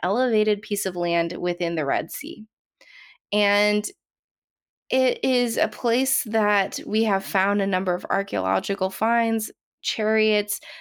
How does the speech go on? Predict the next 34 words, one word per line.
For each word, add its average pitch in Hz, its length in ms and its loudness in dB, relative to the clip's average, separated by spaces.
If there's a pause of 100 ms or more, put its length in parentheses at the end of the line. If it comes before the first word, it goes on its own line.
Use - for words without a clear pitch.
(120)
things 254 360 2
that 214 280 2
would 202 160 2
have 196 180 0
been 196 200 2
destroyed 247 680 0
by 208 140 4
the 196 120 0
waters 180 520 0
coming 190 380 -4
crashing 208 500 -2
down 175 380 0 (480)
as 214 640 2 (160)
the 220 180 0
Israelites 185 560 0
crossed - 400 -2
the - 80 -6
Red - 220 -4
Sea. - 340 -8 (240)
Now, 170 500 -2 (680)
chariots 185 1040 0 (320)
and 196 220 0
things 196 320 0
don't 185 180 2
end 202 240 0
up 185 240 2
in 196 220 0
the 190 80 -2
middle 214 440 2
of 202 160 0
the 180 120 0
sea 175 340 2
without 175 680 0
some 220 280 0